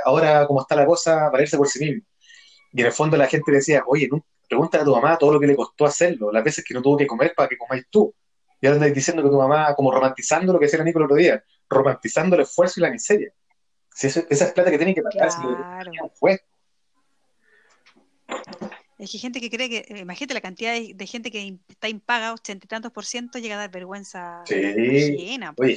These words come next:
Speaker 1: llega, gente tenía deuda de veinte palos, aparte que los intereses son carísimos, ¿no? Pero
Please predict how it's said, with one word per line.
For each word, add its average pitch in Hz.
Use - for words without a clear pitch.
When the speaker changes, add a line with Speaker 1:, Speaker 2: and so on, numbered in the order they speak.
Speaker 1:
llega, 131
gente 139
tenía 123
deuda 139
de 113
veinte 123
palos, 139
aparte 139
que 135
los 127
intereses 135
son 117
carísimos, -
¿no? 131
Pero 107